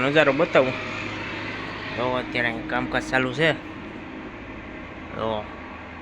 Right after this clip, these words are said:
આ ગ્રીલ આડી આવે. અહીંયા પાછળ આપણે જો ગોડાઉન બને છે મસ્ત મજાનું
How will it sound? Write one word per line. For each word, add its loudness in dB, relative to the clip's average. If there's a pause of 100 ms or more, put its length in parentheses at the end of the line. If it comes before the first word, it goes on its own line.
(580)
આ -4
ગ્રીલ 4
આડી 6
આવે. 6 (880)
અહીંયા 0
પાછળ 4
આપણે 4
જો 6
ગોડાઉન 6
બને 2
છે 0
મસ્ત 2
મજાનું 2